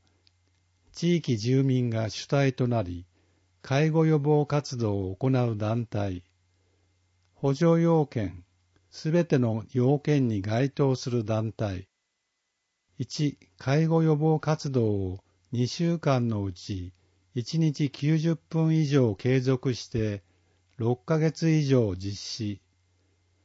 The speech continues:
二、六十五歳以上の高齢者が月二十人以上、延べ人数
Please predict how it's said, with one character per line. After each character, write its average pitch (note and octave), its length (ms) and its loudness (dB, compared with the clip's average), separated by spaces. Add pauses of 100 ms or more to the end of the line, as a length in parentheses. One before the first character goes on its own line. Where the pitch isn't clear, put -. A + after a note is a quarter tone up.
(400)
二、 C3 340 0 (540)
六 B2 260 -2
十 E3 220 0
五 D#3+ 160 2
歳 D3+ 300 2
以 D3 60 0
上 C3+ 240 2
の G2 200 -2
高 C#3+ 300 2
齢 D3+ 240 2
者 A2 220 -4
が F#2 300 -8 (460)
月 D3+ 500 -2
二 A#2 180 0
十 D3+ 260 2
人 D3+ 320 2
以 C#3+ 120 4
上、 G2 380 -4 (640)
延 B2+ 160 2
べ D#3+ 140 4
人 D#3 340 4
数 G2 120 -8